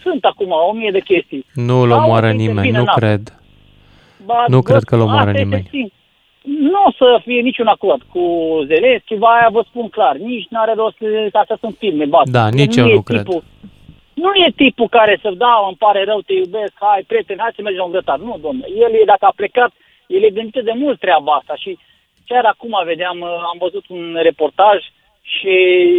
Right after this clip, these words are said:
Speaker 1: spunea clar că el a fost foarte ambiționat de la început, știa unde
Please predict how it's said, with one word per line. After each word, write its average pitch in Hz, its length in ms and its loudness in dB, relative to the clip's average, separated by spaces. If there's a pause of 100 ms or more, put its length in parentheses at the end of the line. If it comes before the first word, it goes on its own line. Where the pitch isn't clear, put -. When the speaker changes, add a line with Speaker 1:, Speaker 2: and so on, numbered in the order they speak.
(160)
Speaker 1:
spunea 202 280 0
clar 196 220 4
că 175 120 -6
el 190 220 4
a 180 140 2
fost 202 240 -2 (220)
foarte - 300 0
ambiționat 156 680 -6
de 160 100 -2
la 160 100 -2
început, 175 460 -6
știa 220 240 4
unde 185 220 0